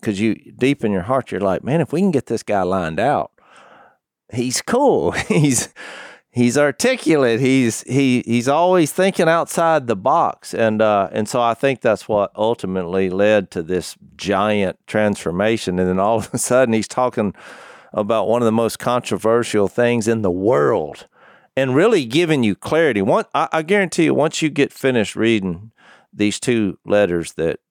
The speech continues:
that he wrote, it, it makes you feel comfortable. I, I used to be uncomfortable when people would say,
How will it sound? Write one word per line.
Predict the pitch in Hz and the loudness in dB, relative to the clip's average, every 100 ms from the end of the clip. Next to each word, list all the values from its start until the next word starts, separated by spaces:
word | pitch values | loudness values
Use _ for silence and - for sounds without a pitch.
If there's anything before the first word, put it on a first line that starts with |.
| - | -12
that | 90 | -10
he | 95 95 | -4 -4
wrote, | 82 104 90 - - - - _ - | 0 2 0 -2 -14 -20 -20 _ -2
it, | 156 - | 0 2
it | 196 | 0
makes | 196 214 - | 2 0 0
you | 185 | -4
feel | - 185 | 0 -2
comfortable. | 143 - 185 196 143 127 | -2 -2 -2 -2 -4 -2
I, | 139 202 - | -2 -2 -2
I | 185 | 0
used | 214 175 | 0 -2
to | |
be | - 139 | 0 0
uncomfortable | 123 - 190 - 131 117 107 | 0 -2 -4 -2 -2 0 0
when | 104 | 0
people | 101 139 123 | -2 -4 -2
would | 104 - | -4 -2
say, | 131 113 95 | 2 2 2